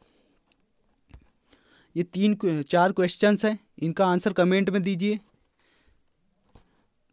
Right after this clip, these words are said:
पहला है, मेरियाना गर्त किस महासागर में है, इसे बताइएगा। हिंद, दूसरा क्वेश्चन, हिंद महासागर में कौन कौन सी गर्तें हैं,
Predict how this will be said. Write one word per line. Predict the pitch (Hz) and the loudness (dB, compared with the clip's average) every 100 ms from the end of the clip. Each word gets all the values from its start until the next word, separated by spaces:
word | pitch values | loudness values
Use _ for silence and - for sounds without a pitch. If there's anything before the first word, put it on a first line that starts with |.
| - | -4
पहला | 151 175 196 | 0 2 4
है, | 214 | 4
मेरियाना | 208 180 160 165 190 196 214 | 2 -4 0 0 2 2 2
गर्त | 185 196 175 156 - _ _ - | 2 2 0 -10 -14 _ _ -10
किस | 180 196 | -6 0
महासागर | 180 185 190 180 185 | 2 4 2 4 4
में | 190 190 | 2 -2
है, | 196 _ _ _ _ _ _ _ - 262 - | -6 _ _ _ _ _ _ _ -20 -10 -4
इसे | - 196 | 2 4
बताइएगा। | 185 190 196 196 202 202 _ _ - | 4 4 0 -2 -2 -6 _ _ -4
हिंद, | 165 190 151 | 0 0 -2
दूसरा | 151 - 196 | -8 -2 0
क्वेश्चन, | 190 196 202 | 0 -2 -2
हिंद | 185 147 190 196 | -2 -2 -2 0
महासागर | 190 190 190 180 196 | 2 0 2 0 0
में | 196 | -2
कौन | 190 175 175 | 0 0 2
कौन | 185 | 0
सी | 185 190 | 0 2
गर्तें | 185 175 196 | 2 2 4
हैं, | 202 | 2